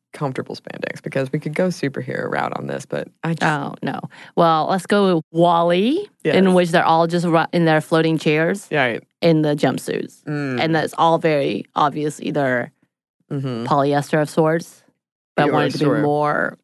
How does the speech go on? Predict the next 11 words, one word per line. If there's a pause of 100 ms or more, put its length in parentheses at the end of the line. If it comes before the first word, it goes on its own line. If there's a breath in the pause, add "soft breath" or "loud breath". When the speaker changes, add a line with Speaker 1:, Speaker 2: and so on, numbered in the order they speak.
Speaker 2:
comfortable.
I
want
it
to
be,
like,
the
cotton,
soft
cotton.